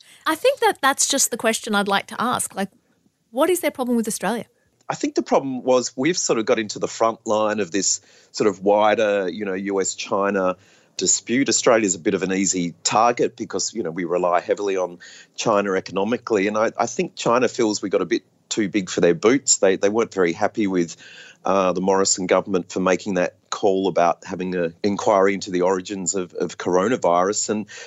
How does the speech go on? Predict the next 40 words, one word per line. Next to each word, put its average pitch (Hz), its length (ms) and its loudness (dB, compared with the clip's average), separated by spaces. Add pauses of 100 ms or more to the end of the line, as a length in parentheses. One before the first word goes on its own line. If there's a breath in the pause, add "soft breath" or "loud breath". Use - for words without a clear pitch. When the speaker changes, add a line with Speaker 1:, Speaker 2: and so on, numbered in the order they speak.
Speaker 2:
but - 100 2
it 135 40 6
was 123 160 0
also 147 400 2
a 95 40 2
whole 104 220 -2
lot 95 120 -4
of 87 80 -6
other 98 240 -2
issues 92 320 -6
that 98 140 -4 (120)
were 95 100 -2
building 92 400 0
up 90 160 -4 (640)
for - 120 0
years. 107 360 4
Particularly 110 460 0
Australia 101 440 4
was 85 260 -4 (260)
the 90 80 -6
first 98 320 0
country 92 320 -2
to 95 80 -2
ban 87 400 0 (320 loud breath)
Huawei, 117 520 2
so - 160 -8
they 92 80 -6
were 92 140 -6
very 98 280 -4
angry 90 340 -4
at - 160 -8
that. 92 340 0
And 85 120 -4
I 85 100 -2
think 95 240 -8
they 87 140 0
saw 90 480 0
us - 220 -4
as 90 220 -6
a 82 140 0